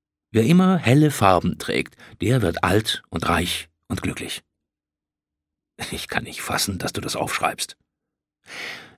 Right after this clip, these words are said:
„Es gibt eine Zeitmaschine“, sagte sie. „Du darfst drei Reisen antreten. Jede dauert drei Tage. Wohin fährst du?“ Die erste,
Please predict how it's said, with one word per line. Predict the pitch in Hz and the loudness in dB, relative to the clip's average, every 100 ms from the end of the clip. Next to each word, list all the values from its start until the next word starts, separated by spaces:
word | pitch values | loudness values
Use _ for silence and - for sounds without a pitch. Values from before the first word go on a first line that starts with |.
| _ - | _ -4
„Es | 139 | 2
gibt | 175 175 | 2 2
eine | 127 123 123 | 2 2 4
Zeitmaschine“, | 143 139 113 - 92 90 | 2 0 -2 -2 -6 -10
sagte | - 95 - | -6 -6 -6
sie. | 90 - - - - - _ _ - | -8 -8 -10 -16 -16 -20 _ _ 0
„Du | 139 | 4
darfst | 143 143 - 104 | 6 4 2 2
drei | 120 | 2
Reisen | 117 95 95 98 - | 4 4 2 0 -2
antreten. | - - 87 - - _ _ _ _ - | -10 -10 -12 -14 -20 _ _ _ _ 0
Jede | 120 156 160 | 4 6 4
dauert | 160 104 113 110 - | 4 2 2 0 0
drei | 98 110 | 2 2
Tage. | - 87 - _ _ _ _ _ _ _ - | 0 -6 -8 _ _ _ _ _ _ _ 0
Wohin | 135 147 127 | 4 6 4
fährst | 98 - | 2 -2
du?“ | - - _ _ _ _ _ _ _ - - - - - - - _ _ _ _ _ _ _ _ _ - - - - - - | -8 -16 _ _ _ _ _ _ _ -20 -20 -18 -18 -20 -20 -20 _ _ _ _ _ _ _ _ _ -20 -20 -20 -20 -20 -10
Die | 101 90 | -2 4
erste, | 113 - 123 113 110 | 4 4 4 4 2